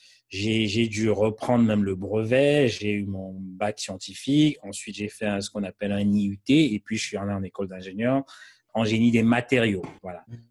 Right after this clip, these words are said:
Speaker 1: Donc, ça, c'est, c'est ma, c'est, c'est, c'est ma formation. Mais, euh, c'était pas vraiment ce que j'avais envie de faire, en fait, hein, très simplement. Et donc, comme je disais, je me suis lancé très rapidement dans, dans l'entrepreneuriat.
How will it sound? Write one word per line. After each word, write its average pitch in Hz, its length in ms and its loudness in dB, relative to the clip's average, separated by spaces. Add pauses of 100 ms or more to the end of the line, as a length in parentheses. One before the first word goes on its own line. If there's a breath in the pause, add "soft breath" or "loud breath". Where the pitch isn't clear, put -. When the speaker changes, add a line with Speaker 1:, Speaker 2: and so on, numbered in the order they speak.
Speaker 1:
Donc, 98 140 -10
ça, 135 120 0
c'est, 113 220 0
c'est 104 180 -2
ma, 104 140 0
c'est, 104 420 -8
c'est, - 300 -12 (120)
c'est 113 340 -4
ma 113 180 2
formation. 120 720 2 (420 loud breath)
Mais, 123 300 4
euh, 107 320 4
c'était - 240 -4
pas 131 180 4
vraiment 113 320 4
ce 113 80 0
que 110 120 -2
j'avais 104 200 2
envie 101 260 2
de 101 60 -8
faire, 95 360 -4
en 82 40 -20
fait, - 260 -18
hein, 92 180 -16
très - 160 -20
simplement. 90 500 -16 (560 loud breath)
Et 113 300 2
donc, 101 220 0 (220)
comme 107 120 -4
je 104 60 -2
disais, 110 380 4
je 110 160 2
me 107 140 2
suis 113 220 -2
lancé 104 520 -2 (680)
très 135 320 2
rapidement 120 580 2
dans, 98 400 -2
dans 98 200 -4
l'entrepreneuriat. 98 920 -6